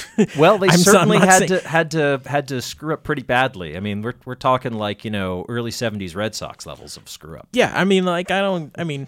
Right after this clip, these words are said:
Speaker 2: if it's like the, the farm team not making the playoffs and the Red Sox doing a-,
Speaker 1: Yeah.
Speaker 2: and making it. I'm mad that the,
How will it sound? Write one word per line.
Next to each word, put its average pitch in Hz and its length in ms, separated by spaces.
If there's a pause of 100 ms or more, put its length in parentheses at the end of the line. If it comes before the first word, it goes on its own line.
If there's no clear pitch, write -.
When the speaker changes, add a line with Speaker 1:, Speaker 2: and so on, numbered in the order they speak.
(120)
Speaker 2:
if - 380 (240)
it's 180 180
like 202 220
the, 151 320
the 151 80
farm 170 280
team 139 220
not 131 160
making 131 240
the 127 100
playoffs 131 480
and - 140
the 131 60
Red 131 180
Sox 123 320
doing 147 560 (160)
a-, 147 60
Speaker 1:
Yeah. 101 120
Speaker 2:
and 143 220
making 180 300
it. 208 140 (360)
I'm 202 240
mad 180 240
that 196 160
the, 165 500